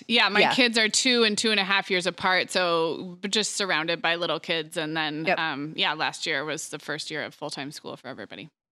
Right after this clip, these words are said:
Speaker 2: Yep. And I've been a mom for almost twenty-two years. And until my daughter Clara went off to kindergarten, now five years ago,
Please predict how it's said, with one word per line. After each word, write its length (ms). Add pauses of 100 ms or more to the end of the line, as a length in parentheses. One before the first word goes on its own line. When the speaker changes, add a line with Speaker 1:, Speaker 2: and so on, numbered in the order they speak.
(200)
Speaker 2:
Yep. 340
And 140
I've 180
been 100
a 40
mom 160
for 140
almost 280
twenty-two 380
years. 440 (100)
And 260
until 540
my 180
daughter 400
Clara 360
went 120
off 140
to 80
kindergarten, 580
now 140
five 280
years 220
ago, 360